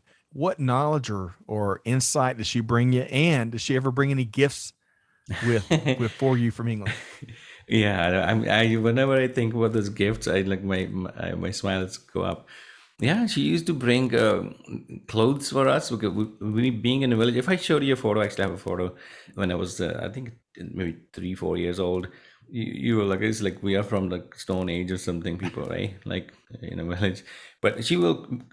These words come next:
Speaker 2: bring more, like, modern Western clothes, sometimes, like, suits of our little kids, you know, like, the, the, the jacket and, like,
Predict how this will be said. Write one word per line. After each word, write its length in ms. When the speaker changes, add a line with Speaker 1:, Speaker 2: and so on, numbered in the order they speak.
Speaker 2:
bring 560
more, 260
like, 140
modern 600
Western 400
clothes, 420
sometimes, 380
like, 140
suits 380
of 100
our 80
little 240
kids, 320
you 100
know, 80
like, 180
the, 220
the, 260
the 80
jacket 520
and, 280
like, 120